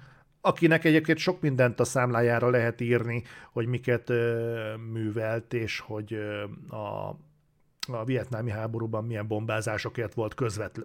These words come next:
közvetlenül felelős. De, de azt is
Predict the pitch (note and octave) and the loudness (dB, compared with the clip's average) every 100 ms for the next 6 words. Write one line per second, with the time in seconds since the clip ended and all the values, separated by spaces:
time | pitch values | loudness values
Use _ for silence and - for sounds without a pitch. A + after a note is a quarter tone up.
0 | _ - B2+ A2 G#2+ - G2+ G#2 G2 A#2 | _ 0 0 0 -4 -4 -8 -8 -8 -6
1 | G2+ G#2+ B2 - - - - - - - | -6 -6 -6 -8 -10 -20 -20 -20 -20 -20
2 | - - _ _ _ _ B2 B2 A#2+ A#2+ | -20 -20 _ _ _ _ -2 4 6 6
3 | B2 C#3 - _ _ _ _ _ _ - | 6 4 -4 _ _ _ _ _ _ -2
4 | B2+ C#3 D3 - A#2+ - - | 8 10 10 8 0 0 -4